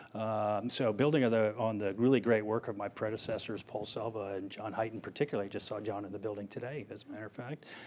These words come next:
Um, we have kinda taken, uh, the way that J rock works and transitioned from,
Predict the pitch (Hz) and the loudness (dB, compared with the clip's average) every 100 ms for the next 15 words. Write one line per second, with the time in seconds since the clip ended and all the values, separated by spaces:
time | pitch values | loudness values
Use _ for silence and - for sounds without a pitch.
0 | - - - 113 113 117 113 117 113 110 | -16 -16 -6 -2 2 4 4 2 0 2
1 | 131 151 143 156 - 151 113 - - 147 | 4 4 4 -2 0 0 0 -2 -4 -2
2 | 160 165 139 127 123 127 117 113 107 107 | 2 4 6 4 4 -2 0 0 0 0
3 | 113 123 117 - 117 113 107 - 110 120 | 0 2 0 0 0 0 0 -2 -2 -2
4 | - - - - - 110 - 113 101 165 | -4 -8 -14 -8 -2 0 2 0 4 4
5 | 220 151 135 120 117 - 117 117 113 113 | 6 6 6 6 4 -2 -2 2 2 4
6 | 113 110 110 | 4 2 0